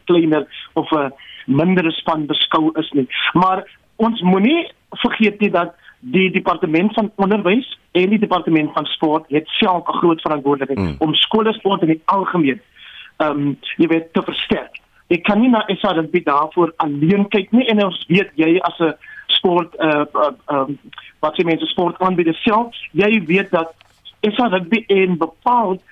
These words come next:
Speaker 1: die S A Rugby legendes, waar ouens soos, eh,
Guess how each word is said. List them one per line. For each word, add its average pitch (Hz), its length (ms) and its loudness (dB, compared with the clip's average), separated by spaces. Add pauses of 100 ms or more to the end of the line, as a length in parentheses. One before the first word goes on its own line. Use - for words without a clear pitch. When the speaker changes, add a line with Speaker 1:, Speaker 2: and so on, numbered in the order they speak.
Speaker 1:
die 175 240 2
S 202 180 -2
A 196 100 2
Rugby 160 260 0
legendes, 165 680 0 (280)
waar 156 240 0
ouens 180 240 2
soos, 165 240 2
eh, 151 300 0